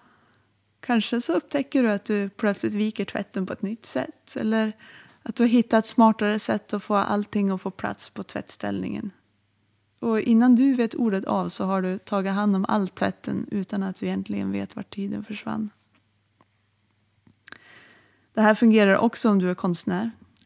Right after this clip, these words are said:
eller författare eller musikskapare eller hantverkare eller vad du nu ägnar dig åt.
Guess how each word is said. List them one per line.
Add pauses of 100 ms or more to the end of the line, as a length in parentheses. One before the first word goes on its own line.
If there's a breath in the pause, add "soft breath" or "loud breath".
eller
författare (280)
eller
musikskapare
eller
hantverkare
eller
vad
du
nu
ägnar
dig
åt.